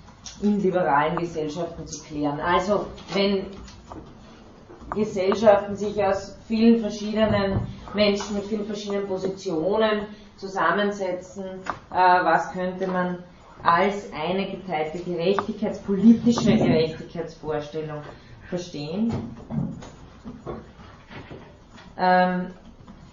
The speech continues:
ich möchte hier eigentlich nur die drei Punkte aufgreifen, die in diesem Konzept drinnen sind, um das ein bisschen zu klären,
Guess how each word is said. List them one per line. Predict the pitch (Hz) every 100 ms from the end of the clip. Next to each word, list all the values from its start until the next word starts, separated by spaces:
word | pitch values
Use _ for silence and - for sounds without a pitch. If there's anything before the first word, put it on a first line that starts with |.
| - -
ich | 220
möchte | 202 214 226
hier | 220 214
eigentlich | 190 208 208 208
nur | 220 214
die | 214 202
drei | 165 156 -
Punkte | 226 226 226 202 -
aufgreifen, | - 208 202 185 180 - 208
die | 196
in | 202
diesem | 202 202 190
Konzept | 196 185 208 208 208 - - -
drinnen | 190 226 269 269
sind, | - 240 233 226
um | 196
das | 185 180
ein | 175
bisschen | 180 - 175 165
zu | -
klären, | - 143 143 180 214